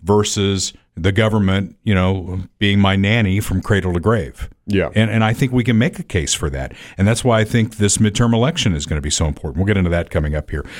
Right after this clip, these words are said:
Speaker 1: Uh, but the companion piece to, uh, Ketanji Brown Jackson hearings beginning is that Clarence Thomas is in the hospital. Did you see that?
Speaker 2: I did.
Speaker 1: Yeah. So, um, we're praying for Clarence Thomas, uh, because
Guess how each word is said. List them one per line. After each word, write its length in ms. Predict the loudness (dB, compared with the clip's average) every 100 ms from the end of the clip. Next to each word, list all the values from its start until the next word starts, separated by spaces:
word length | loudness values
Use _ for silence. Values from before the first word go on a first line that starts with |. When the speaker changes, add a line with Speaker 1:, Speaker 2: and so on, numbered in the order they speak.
| -6 -2
Speaker 1:
Uh, 100 | 0
but 180 | 0 2
the 160 | 0
companion 540 | 2 2 2 4 2 0
piece 340 | 0 0 -2
to, 300 | 0 2 4
uh, 60 | 2
Ketanji 580 | -2 0 2 2 0 0
Brown 300 | 2 2 2
Jackson 480 | 2 0 0 0 2
hearings 380 | 4 2 0
beginning 380 | -2 0 2 0 -4 -14 -8 0
is 220 | 0 2
that 140 | -2
Clarence 400 | 0 0 0 -2
Thomas 400 | -2 0 0 0
is 140 | -2 -2
in 120 | -2
the 80 | -2
hospital. 480 | -4 -4 -6 -6
Did 180 | -6 -2
you 80 | -2
see 200 | 0 2
that? 300 | 2 0 -2 0
Speaker 2:
I 60 |
did. 300 | 0 0 -4 -10
Speaker 1:
Yeah. 220 | -4 -4 -6 _ -20 -20 -4
So, 600 | 0 2 4 2 0 -6 _
um, 600 | 0 2 4 4 2 0 -6 _ _ _ _ -6 2
we're 100 | 2
praying 400 | 2 2 2 2
for 120 | 0 0
Clarence 440 | 2 2 2 0
Thomas, 420 | 2 2 2 -2 -8 -18 -10 -2
uh, 120 | 0
because 440 | 0 2 0 -2